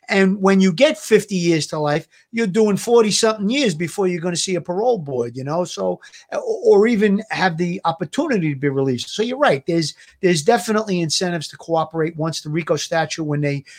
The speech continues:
when they connected you to organized crime, the rico statute, uh, the, the, uh, sentences were always doubled or tripled.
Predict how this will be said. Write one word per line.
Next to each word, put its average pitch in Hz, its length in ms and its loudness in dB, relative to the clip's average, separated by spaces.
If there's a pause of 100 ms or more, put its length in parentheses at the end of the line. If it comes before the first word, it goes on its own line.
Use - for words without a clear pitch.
(140)
when 175 160 2
they 175 100 2
connected 208 520 2
you 185 80 4
to 196 80 6
organized 180 560 4
crime, 160 300 -4
the 139 100 -4
rico 185 340 -4
statute, 165 640 -4 (360)
uh, 143 280 -2
the, 156 280 -6
the, 151 340 0
uh, 139 80 4
sentences 190 560 0
were 160 140 2
always 156 240 2
doubled 156 320 0
or 143 60 -2
tripled. 147 540 -4